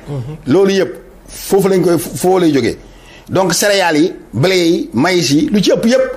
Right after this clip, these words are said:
Speaker 2: foofu lay jógee. Waaye loolu, ñun, loolu di jógee foofu, Yàlla mën a def ñu man naxanteeg ñoom,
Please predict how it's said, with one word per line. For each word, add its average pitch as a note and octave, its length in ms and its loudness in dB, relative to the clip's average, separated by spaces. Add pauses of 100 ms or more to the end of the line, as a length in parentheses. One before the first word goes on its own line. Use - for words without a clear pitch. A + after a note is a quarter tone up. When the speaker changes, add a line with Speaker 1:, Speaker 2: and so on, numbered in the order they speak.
(200)
Speaker 2:
foofu G3+ 160 0
lay F3+ 100 4
jógee. D#3 140 2
Waaye G#3 180 2
loolu, G3+ 200 0 (1040)
ñun, F#3+ 360 2 (580)
loolu A3+ 300 4
di F#3 60 0
jógee G3 200 2
foofu, C#3+ 320 0 (680)
Yàlla G3+ 320 2
mën G3 160 0
a F#3 60 2
def F3 220 0
ñu F3+ 200 4
man F3 360 2 (240)
naxanteeg F3 520 0
ñoom, E3 300 0